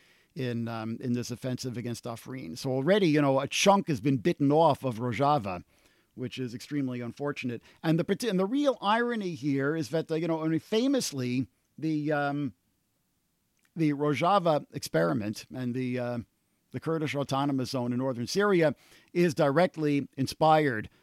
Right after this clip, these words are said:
by this kind of model of council-based anarchism, and in particular, directly inspired by the writings of Murray Bookchin.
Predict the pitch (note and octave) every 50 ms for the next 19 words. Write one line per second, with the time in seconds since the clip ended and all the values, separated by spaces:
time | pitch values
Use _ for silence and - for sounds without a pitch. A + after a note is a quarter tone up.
0 | _ _ _ - C3+ C3+ B2+ B2 D3 C#3+ - - C#3+ C#3 C3+ C3 C3+ C3 B2+ A#2
1 | B2 B2 C3+ C#3+ C#3 C3+ C3+ C3 B2 A#2+ - - C#3+ C3+ C3+ B2+ A2+ F#2 - -
2 | _ _ _ _ _ _ _ _ _ _ _ _ _ _ _ _ _ _ _ -
3 | E3+ E3+ E3+ E3 - - E3+ D3+ D3+ A#2 D3+ D3 C#3+ C#3 - - F#3 D3+ C#3+ D3
4 | D3 C#3 - B2+ A2+ G2 F#2 G2 F#2 F2+ D#2 - _ _ _ _ _ _ _ _
5 | _ - - _ - D3 C#3+ C3+ - - - - C3+ - C3+ B2 - A#3 G3 A3
6 | G3+ D#3+ C#3 C#3 D3+ D3 - _ _ - _ _ _ _ - D#3 D3 D3 F3 E3
7 | - D#3 D#3 D3+ D3 D3+ D3+ - - C#3+ - - - D3+ D3 C#3+ C#3+ C#3+ C#3 C3+
8 | - - C3 C3+ C3+ C3 C3 C3+ C3+ - - C#3+ C3 C#3 C3+ C3 B2+ C3+ C3 C3
9 | - - - C#3+ C#3 C3+ C3 A2 - - - C3 C3+ C3 B2+ C3 B2 A2 E3 G3+
10 | - - E3+ E3 B2+ G2+ E2+